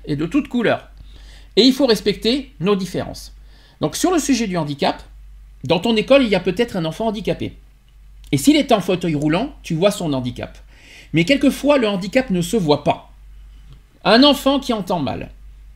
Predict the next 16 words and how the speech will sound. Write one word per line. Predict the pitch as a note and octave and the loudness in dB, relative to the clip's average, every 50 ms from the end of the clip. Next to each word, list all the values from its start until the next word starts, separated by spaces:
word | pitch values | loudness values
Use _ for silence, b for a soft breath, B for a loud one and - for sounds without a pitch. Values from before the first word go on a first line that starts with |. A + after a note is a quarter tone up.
| - - - | -20 -20 -4
qui | - F#3 | 0 2
ne | F3+ F#3 | 2 2
voit | F3+ E3+ G3+ F#3+ G3 | 2 4 2 2 4
pas | G#3+ F#3+ | 2 0
bien, | E3 C#3+ C3 A2 - - - - _ _ - - - - | 2 0 -2 -2 -2 -8 -18 -20 _ _ -20 -20 -20 -10
qui | - F3 | -4 -2
ne | F3 F#3 | 0 0
sait | F3 F3 G3 F#3 | 0 2 0 0
pas | F3+ G#3 G3+ | 0 0 0
parler, | G3+ F#3 D3 B2 F#2+ F2 - - - - - B B B B B B B B B B B B | 0 0 -2 -2 -4 -10 -12 -18 -20 -20 -20 B B B B B B B B B B B B
c'est | - - G#3 G#3 | -2 -2 2 4
un | B3+ B3+ A#3+ | 4 4 4
élève | B3 C4 D#4 D#4+ D#4 | 4 4 4 2 2
comme | - A#3+ A3 G#3 | 2 2 2 2
les | G3+ F#3 D#3 D3 | 2 -2 -2 -2
autres, | C#3+ E3+ - - - - | -2 -4 -4 -10 -18 -20